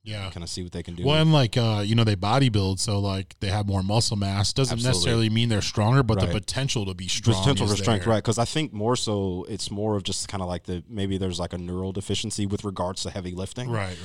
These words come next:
Speaker 1: right.
Speaker 2: Um, because that, that, that's, there's the muscle and then there's a neural, right?
Speaker 1: Yeah.
Speaker 2: So, um, but, I mean, with some time under tension,
Speaker 1: Yeah.
Speaker 2: there, there could be a huge, uh, carryover.
Speaker 1: I think that's funny that you bring that up 'cause a lot of people mis-,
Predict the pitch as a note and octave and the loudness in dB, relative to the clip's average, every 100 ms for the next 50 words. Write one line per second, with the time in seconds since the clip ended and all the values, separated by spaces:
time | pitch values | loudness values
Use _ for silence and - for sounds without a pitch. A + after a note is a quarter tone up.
0 | F2 F2 G#2 F#2+ F#2 F2+ G2+ G#2 F#2 - | -10 0 0 2 -2 -6 -4 -4 -6 -10
1 | G2+ F#2+ F#2+ F2+ G2+ - - F2 E2 F2 | -20 -10 -10 -8 -8 -8 -8 -10 -8 -8
2 | G2 G2+ G#2 F#2+ F#2+ F#2 F#2 F2 F2+ G#2 | -6 -4 -4 -6 -8 -8 -6 -8 -4 -2
3 | F#2 E2+ F2 F#2 A2 G2+ F#2 F#2 F#2+ F#2 | -2 -4 -6 -4 -2 -2 -2 -4 -4 -4
4 | F2 E2 F2+ - G2 F2+ - - - - | -6 -8 -12 -2 0 0 -6 -20 -20 -20
5 | - _ _ A2+ G2+ F#2+ F2+ _ E3 B2+ | -20 _ _ -6 -2 -2 -4 _ -12 -8
6 | G#2 G#2 - A#2+ A#2 G2 F2 A2+ C3+ G2 | -6 -6 0 0 2 -2 -2 0 0 -2
7 | F2+ F2 _ _ _ - A#2 G#2 - G2+ | -4 -8 _ _ _ -6 -6 -6 -2 0
8 | G2 G#2 G#2 G2+ G2+ E2+ - G#2+ G#2 G2+ | 0 -2 -2 0 0 0 -4 -2 0 -2
9 | F2 - - E2+ E2+ - G2 G2 E2+ D#2+ | -2 -6 -4 -4 -4 -4 -2 -2 -2 -6
10 | D#2+ - A#2 C3+ D3 A2+ - C3+ A#2+ A2 | -10 -6 -4 -2 -2 -2 -2 0 0 0
11 | G2+ A2 G#2 A2 A2+ A2 G2+ G#2+ A#2 - | 0 -2 0 0 -2 -2 -2 0 -2 0
12 | G#2 G2 G2+ A2 G#2+ - | -2 0 2 2 2 -2